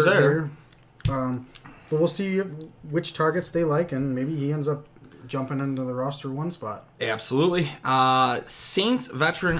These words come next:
Speaker 2: cornerback Patrick Robinson has announced he will retire from the league, uh, as if the Saints could handle much more of a loss in the secondary. Here's another one. New Orleans looking like a team vastly approaching a rebuild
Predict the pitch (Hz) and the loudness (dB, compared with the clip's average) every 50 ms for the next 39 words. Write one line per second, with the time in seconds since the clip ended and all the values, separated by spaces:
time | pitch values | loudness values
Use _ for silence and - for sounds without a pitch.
0 | - - - - 156 156 151 151 147 151 147 147 147 - - 160 165 - 180 170 | -4 -6 -6 -2 0 2 2 4 4 4 2 2 0 0 2 2 2 2 0 0
1 | 156 151 160 202 226 208 - - 135 117 104 - - - - - - - - 113 | 2 2 2 2 2 0 -2 -2 -4 -4 -4 -10 -14 -20 -20 -20 -18 -14 -12 -8
2 | 117 127 131 139 147 143 147 - 165 185 196 190 190 208 - 151 147 170 208 233 | -2 0 2 2 2 0 0 -2 2 4 6 6 4 4 0 -2 2 6 6 6
3 | 214 220 - 123 117 110 101 95 87 82 143 - - - - - - - - - | 6 4 0 -6 -6 -6 -6 -6 -6 -8 -8 -10 -18 -20 -20 -20 -20 -20 -20 -8
4 | - 113 123 135 - 135 123 120 151 147 147 - 120 - 170 175 175 156 - - | -4 -2 -2 0 0 -2 2 2 2 2 0 -6 -6 -4 -4 -4 -4 -6 -6 -6
5 | 151 139 151 170 180 170 156 147 139 147 175 175 - - 156 156 160 160 156 151 | -6 -2 -2 0 2 4 4 4 4 2 0 -2 -2 -2 0 0 2 4 2 2
6 | 147 - 135 123 127 123 123 139 147 143 147 147 - - - - 226 277 190 - | 2 0 -2 -2 -2 0 2 2 4 4 2 0 -2 -4 -2 0 0 0 0 0
7 | - 131 127 - 131 127 135 151 170 214 220 - - - - - - _ _ _ | -2 -4 -4 -4 -4 0 2 2 2 2 0 -2 -14 -20 -20 -20 -20 _ _ _
8 | - - - - - 247 240 226 262 247 196 143 110 101 98 - - - - - | -20 -20 -18 -2 0 0 2 4 4 4 2 2 0 -4 -10 -12 -16 -20 -20 -20
9 | - - - - _ 139 147 175 202 240 247 233 226 208 185 160 170 - - - | -20 -20 -20 -8 _ 4 10 12 12 12 12 12 10 6 4 2 0 -2 -2 -2
10 | 175 170 170 160 160 160 151 - - 175 175 170 160 156 143 - - - 123 123 | 0 0 0 0 -2 -2 -4 -4 -2 -2 0 0 0 -2 -4 -4 -8 -10 -2 0
11 | 139 147 175 208 - - 190 160 139 - 156 156 151 - 139 123 120 120 127 196 | 2 2 2 0 0 -2 0 0 0 2 2 2 2 2 -4 -4 -2 2 4 6
12 | 277 247 143 123 113 110 110 113 113 | 6 6 4 2 0 -2 -4 -6 -10